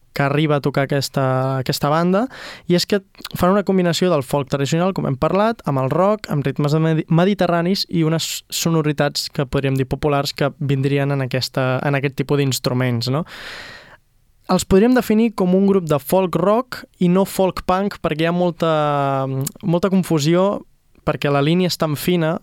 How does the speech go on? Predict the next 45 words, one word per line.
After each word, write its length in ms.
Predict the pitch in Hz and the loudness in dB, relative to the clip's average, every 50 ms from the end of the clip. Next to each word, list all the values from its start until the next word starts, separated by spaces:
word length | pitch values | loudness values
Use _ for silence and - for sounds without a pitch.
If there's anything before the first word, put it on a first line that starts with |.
| _ _ _ - | _ _ _ -6
eh, 460 | - 143 143 139 139 139 139 127 127 - | -2 -2 0 0 0 0 -2 -2 -4 -4
que 180 | - 143 135 139 139 | -2 -2 0 0 0
es 80 | 131 - | -2 -4
podem, 240 | - 160 147 151 - 208 | -4 -4 -4 -4 -2 -4
es 120 | - - | -6 -4
pot 180 | - - 156 - | -4 -6 -6 -2
confondre 520 | - 170 160 139 - 156 151 156 160 165 160 | -2 -2 -2 0 0 0 0 0 0 0 -2
aquest 240 | - - 143 - | -2 -4 -6 -4
folk 200 | - 156 147 139 | -2 -2 -2 0
rock 160 | 143 147 147 151 | 0 0 0 0
i 40 | |
aquest 160 | 143 135 131 - | -2 -2 -2 -2
folk 200 | 151 147 127 - | -2 -2 0 0
punk. 300 | 156 156 170 190 185 - - - - - - - - - - - - _ _ _ _ - | 0 0 0 -2 -4 -8 -12 -18 -20 -20 -20 -20 -20 -20 -20 -20 -20 _ _ _ _ -10
S-, 260 | - - - - - - | -8 -6 -6 -4 -4 -2
folk 300 | - 196 196 190 175 - | 2 2 2 2 2 0
punk 360 | - 185 175 160 143 127 - - | 0 0 0 0 -2 -2 -4 -4
és 400 | 262 160 156 151 - - - - - 143 | -2 0 0 0 0 -2 -4 -4 -4 -4
lo 60 | 135 | -2
que 80 | - 135 127 | -2 -2 -2
parlaríem 420 | 135 127 135 135 135 151 156 143 139 | -2 0 0 0 0 0 0 0 0
amb 120 | 131 135 135 | 0 0 0
Every 200 | 131 139 143 139 | 0 0 -2 0
Night, 240 | 139 147 165 175 - | 0 -2 -2 -4 -4
que 120 | - 147 - | -6 -6 -4
és 40 | |
aquest, 320 | 135 - - 139 131 - - | -4 -2 -2 -4 -4 -2 -2
eh, 280 | 135 135 131 131 131 131 | -2 0 0 0 0 0
rock, 340 | 127 135 143 143 - - - | 0 0 -2 -2 -4 -6 -8
eh, 240 | - 151 147 139 135 - | -4 -4 -2 -2 -4 -4
combatiu, 720 | - 165 160 151 147 139 131 - 160 170 175 180 190 190 | -2 0 2 2 2 0 0 2 2 4 4 4 2 2
que 100 | - 139 | 0 -2
parlaria 600 | - 139 127 131 131 127 127 139 143 147 139 131 - - - - - - - | -2 -2 -2 -2 -2 -2 0 0 0 0 0 -2 -4 -8 -14 -18 -18 -16 -12
sobre 460 | - - - - 147 139 131 135 131 | -8 -6 -2 0 0 2 2 2 2
la 100 | 131 131 | 2 2
lluita 280 | 135 143 147 143 - 143 | 4 2 2 2 0 -2
social, 640 | - - 143 - - 156 151 143 139 135 139 139 131 | -2 -2 -2 0 0 2 2 2 2 2 2 0 -2
sobre 300 | - - 147 139 139 139 | -2 -2 0 0 0 0
la 100 | 135 135 | 0 -2
classe 300 | - - 156 143 - 160 139 | 0 -2 -2 0 0 -2 0
treballadora, 680 | 156 147 147 143 147 156 165 175 170 170 165 165 165 160 | 0 0 2 2 2 2 4 4 4 4 2 2 2 2
la 100 | 147 135 | 2 2
memòria, 500 | 135 131 143 156 156 156 143 143 139 135 | 2 2 2 2 2 2 2 2 0 0
la 120 | 131 135 135 | 0 0 0
resistència, 760 | 139 139 160 165 - - - 190 190 175 - 190 185 202 | -2 -2 -2 -2 -2 0 0 0 0 0 0 0 0 0